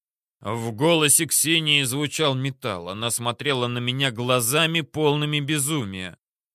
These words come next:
Волны эмоций, страстного желания отомстить за убитые мечты то накатывали, то уходили, оставляя её без сил, как мёртвую оболочку высиженного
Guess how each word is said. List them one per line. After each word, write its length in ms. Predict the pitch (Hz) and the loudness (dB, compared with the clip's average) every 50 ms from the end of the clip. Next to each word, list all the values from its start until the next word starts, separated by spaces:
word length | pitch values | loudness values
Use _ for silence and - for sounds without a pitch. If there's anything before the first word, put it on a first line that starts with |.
| _ _ _ _ _ _ _ _ _ _ | _ _ _ _ _ _ _ _ _ _
Волны 540 | _ - 95 113 135 139 127 127 127 127 127 | _ -10 -4 0 2 2 2 2 2 2 2
эмоций, 540 | 123 127 135 147 135 120 - - - 82 71 | 2 0 0 -2 -2 -2 -4 -6 -10 -10 -10
страстного 640 | - - - 127 139 147 139 - 147 147 147 143 | -10 -6 0 4 4 4 4 4 0 2 2 2
желания 440 | 123 131 143 151 151 151 151 151 151 | 2 2 2 2 2 2 4 4 2
отомстить 580 | 143 - 151 147 143 123 - - 175 175 147 131 | 2 2 0 0 0 -2 -4 -2 -2 -2 -2 -2
за 140 | 127 151 151 | 0 0 0
убитые 520 | 151 143 131 175 170 - - 151 143 139 | 0 -2 -2 -4 -4 -2 0 0 2 2
мечты 480 | 135 139 139 - - - - 180 180 147 | 2 0 -2 -2 -4 -6 -2 -2 -2 0
то 180 | - 156 147 | 2 2 2
накатывали, 840 | 147 147 143 127 - - - 165 165 160 143 - 160 160 165 160 147 | 4 4 2 0 -2 -2 2 2 2 2 2 0 -4 -2 -2 -2 -2
то 220 | - 165 160 156 | -2 -2 -2 -2
уходили, 600 | 139 - - 160 160 143 127 156 160 139 110 107 | -2 -4 -6 -6 -6 -6 -4 -4 -2 -2 0 0
оставляя 540 | 107 107 104 - - 110 107 113 120 117 110 | -2 -2 -2 -2 -4 -2 0 2 2 2 2
её 280 | 110 113 110 113 117 | 2 0 -2 -2 -4
без 260 | 110 101 117 117 101 - | -4 -4 -4 -4 -4 -4
сил, 360 | - - - 165 156 135 107 | -4 -4 -4 -4 -4 -4 -4
как 240 | - 120 110 - 107 | -6 -6 -8 -8 -8
мёртвую 460 | 113 120 123 113 - - 120 120 117 | -8 -8 -8 -8 -8 -4 -2 0 0
оболочку 680 | 110 104 113 113 117 131 143 127 - - - 117 110 | 0 0 -2 -2 -2 -2 -4 -6 -6 -8 -10 -8 -8
высиженного 880 | 107 110 135 156 151 - - 113 98 95 104 101 101 101 101 101 - | -8 -6 -6 -6 -6 -6 -8 -8 -8 -8 -8 -8 -6 -4 -4 -4 -6